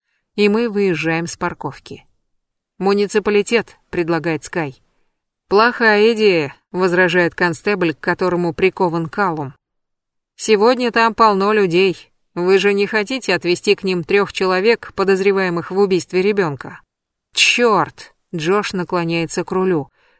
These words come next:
Мы едем прямо посередине дороги. "Церковь?" предлагает констебль, стерегущий Кэтрин. "Заперта по ночам",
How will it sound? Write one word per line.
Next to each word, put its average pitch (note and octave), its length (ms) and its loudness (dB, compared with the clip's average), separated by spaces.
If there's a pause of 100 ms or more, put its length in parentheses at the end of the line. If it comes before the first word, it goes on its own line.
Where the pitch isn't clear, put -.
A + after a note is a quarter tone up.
(140)
Мы G3 160 2
едем G3 400 0
прямо F#3+ 400 -2
посередине E3+ 720 -2
дороги. D#3 540 -6 (1080)
"Церковь?" A#3+ 640 0 (500)
предлагает F3 560 0
констебль, F#3 640 -4
стерегущий F3 760 0
Кэтрин. D#3 520 -8 (680)
"Заперта A3 600 0
по F3 120 -6
ночам", E3 480 -6